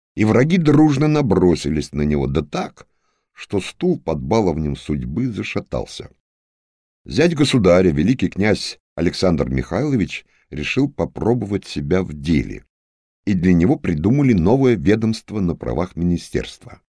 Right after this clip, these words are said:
Главное управление торгового мореплавания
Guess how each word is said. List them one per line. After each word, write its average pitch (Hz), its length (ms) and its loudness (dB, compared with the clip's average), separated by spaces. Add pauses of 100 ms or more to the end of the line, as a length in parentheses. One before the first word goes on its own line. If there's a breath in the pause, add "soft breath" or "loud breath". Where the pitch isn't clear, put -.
(680)
Главное 62 580 0
управление 95 760 0 (120)
торгового 65 680 -4
мореплавания 92 1000 -2